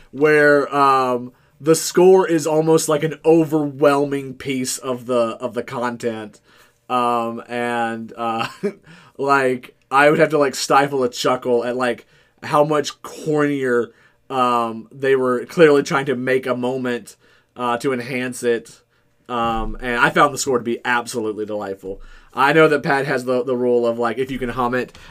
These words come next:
I probably can't hum any of the tracks in this. I would probably recognize them if I listened to them again. Um, but it's also, like, once again, you had your composer for a director. If your,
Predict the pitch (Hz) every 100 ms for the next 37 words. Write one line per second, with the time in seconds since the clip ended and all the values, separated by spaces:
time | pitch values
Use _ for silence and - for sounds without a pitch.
0 | - 156 185 208 185 175 139 - 131 147
1 | 165 165 170 160 180 170 190 165 175 175
2 | - - - - _ 135 135 139 185 156
3 | 139 107 131 143 143 151 175 156 165 165
4 | 170 170 170 170 170 170 175 175 175 -
5 | - _ _ - 127 120 113 135 160 202
6 | 185 180 156 143 135 123 - _ _ _
7 | _ _ - - 202 185 196 247 - _
8 | 175 208 185 185 156 - 165 165 151 151
9 | 156 143 127 117 117 127 180 180 180 -
10 | - _ _ 151 151 147 156 156 147 143
11 | 131